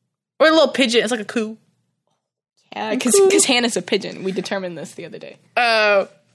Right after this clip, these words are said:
Speaker 1: we're very weird. Anyway, um,
Speaker 2: Uh, our friend group is,
Speaker 1: our
Speaker 2: is,
Speaker 1: friend group is strange.
Speaker 2: is
Speaker 1: I hope
Speaker 2: inbred.
Speaker 1: I hope you guys are ha-, are, you're having a good time.
Speaker 2: <laughs>
Speaker 1: I hope you're not, you're not going through it. But if you are,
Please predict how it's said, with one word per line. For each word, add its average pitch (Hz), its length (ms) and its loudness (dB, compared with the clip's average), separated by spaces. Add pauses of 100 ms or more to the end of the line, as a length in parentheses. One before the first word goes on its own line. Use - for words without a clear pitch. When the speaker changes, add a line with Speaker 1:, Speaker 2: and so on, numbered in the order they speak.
Speaker 1:
we're 440 180 6
very 185 320 4
weird. 185 360 2 (160)
Anyway, 214 600 4 (120)
um, 226 60 2
Speaker 2:
Uh, 247 320 2
our 294 60 4
friend 247 300 2
group 202 240 2
is, 180 340 -6 (260)
Speaker 1:
our - 80 4
Speaker 2:
is, 190 60 2
Speaker 1:
friend 214 180 2
group 185 160 -2
is 185 140 0
strange. 175 460 -4 (100)
Speaker 2:
is 196 420 -10
Speaker 1:
I 240 60 -2
hope 269 80 4
Speaker 2:
inbred. 202 420 4 (440)
Speaker 1:
I 240 100 2
hope 311 140 4
you 311 60 0
guys 294 420 6
are 269 100 0 (100)
ha-, 254 480 2
are, 208 80 0
you're 240 300 2
having 262 180 2
a 240 60 2
good 240 160 4
time. 262 340 4
Speaker 2:
<laughs> 240 60 4
Speaker 1:
I 277 640 6
hope 277 120 2
you're 269 100 4
not, 247 280 2 (180)
you're 262 120 4
not 240 240 2
going 240 280 6
through 233 240 4
it. 214 220 2
But 220 120 4
if 220 120 0
you 226 120 2
are, 226 320 8